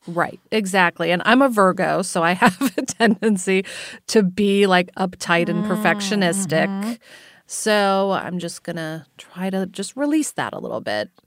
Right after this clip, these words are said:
Speaker 1: and move forward.
Speaker 2: So in three months, like, we'll check in with you and it, we'll say, well, one thing I just, again, as your writing partner, I think that not buying stuff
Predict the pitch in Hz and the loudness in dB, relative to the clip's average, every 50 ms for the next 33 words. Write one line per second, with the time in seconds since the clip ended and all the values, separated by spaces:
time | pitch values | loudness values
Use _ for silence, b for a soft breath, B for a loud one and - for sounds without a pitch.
0 | b b b b b b - 165 180 170 180 190 214 240 262 277 247 - - 180 | b b b b b b -6 -6 -4 -2 0 0 2 2 0 0 -2 -4 -2 0
1 | 151 127 110 - - - - - - - - - - - 269 262 247 247 240 240 | 0 0 -2 -8 -12 -14 -16 -20 -18 -14 -12 -6 2 4 6 8 8 8 6 6
2 | 233 208 196 254 254 285 311 311 302 294 277 269 262 254 233 - - - - - | 4 2 0 2 2 4 4 4 4 4 4 4 2 2 -2 -4 -8 -8 -10 -10
3 | 453 320 233 226 208 214 220 220 - - 262 262 254 - 262 247 247 240 220 - | -4 -2 -2 0 0 0 0 0 2 4 4 4 4 4 2 2 2 0 0 0
4 | 247 247 247 247 240 240 233 226 226 208 208 214 214 202 214 233 302 214 208 214 | 0 2 4 6 6 6 6 6 4 2 2 0 0 -2 -2 -4 -4 -4 -2 -2
5 | 202 202 - - 233 226 220 214 233 233 226 - _ _ _ - - 247 233 285 | -2 -2 -2 0 2 2 2 2 0 0 -2 -2 _ _ _ -6 0 4 6 6
6 | 320 339 302 262 240 220 214 208 180 175 165 - 202 190 - - 214 208 160 202 | 6 6 4 2 2 2 2 0 0 -4 -8 -8 -8 -8 -6 -6 -6 -6 -4 -4
7 | 208 180 170 180 185 185 - 190 170 180 190 208 220 247 233 226 185 175 - - | -4 -4 -4 -6 -8 -8 -8 -6 -4 -2 -2 0 0 0 0 0 0 0 -2 0
8 | - 196 196 202 214 208 - 262 240 240 196 - 233 208 220 220 208 208 175 220 | -2 -4 -4 -4 -4 -2 2 2 2 2 2 0 0 2 4 2 2 2 4 6
9 | 226 262 311 349 359 349 294 - - - 233 220 208 208 190 - - - - - | 8 8 8 6 6 4 2 2 2 2 4 4 6 4 2 0 -6 -14 -14 -16